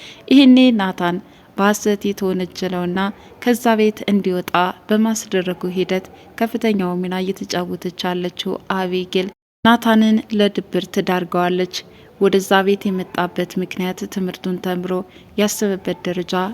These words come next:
ለመድረስ ነበር። ምንም እንኳን አሁን የዳጣ ፍቅር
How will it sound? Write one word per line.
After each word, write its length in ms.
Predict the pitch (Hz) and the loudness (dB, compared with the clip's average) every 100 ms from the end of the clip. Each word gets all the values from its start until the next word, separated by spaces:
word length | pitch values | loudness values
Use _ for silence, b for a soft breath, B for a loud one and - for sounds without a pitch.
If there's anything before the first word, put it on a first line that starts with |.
| 262 | -4
ለመድረስ 540 | 208 196 175 - 175 - | -2 -2 -6 -6 -6 -4
ነበር። 320 | 180 - 185 190 B B - | -6 -4 -4 -4 B B -2
ምንም 280 | 196 190 190 | 0 0 0
እንኳን 380 | 180 - 185 180 | -2 -4 -6 -4
አሁን 260 | 175 185 190 - | -4 -6 -8 -4
የዳጣ 520 | - 196 175 170 185 | -2 0 -2 -4 -4
ፍቅር 420 | 180 180 - 185 | -4 -6 -2 -2